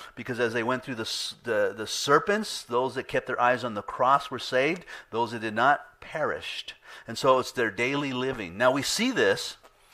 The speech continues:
in Matthew chapter four, and we'll get to it sooner or later. But we see Jesus was called to relive this wilderness temptation in Israel.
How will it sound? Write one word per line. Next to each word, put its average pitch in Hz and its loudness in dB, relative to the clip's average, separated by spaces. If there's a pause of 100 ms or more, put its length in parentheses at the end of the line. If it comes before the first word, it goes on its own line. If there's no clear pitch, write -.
(160)
in 120 -6
Matthew 139 2
chapter 127 2
four, 160 2
and 131 0
we'll 110 -2
get 113 -2
to 120 -4
it 113 2 (520)
sooner 143 -2
or 101 0
later. 98 0 (320)
But 113 2
we 127 -4
see 165 -2
Jesus 135 2 (340)
was 120 -2
called 139 6
to 127 -6
relive 147 0
this 120 -2
wilderness 131 -2
temptation 139 -6
in 143 -4
Israel. 160 -4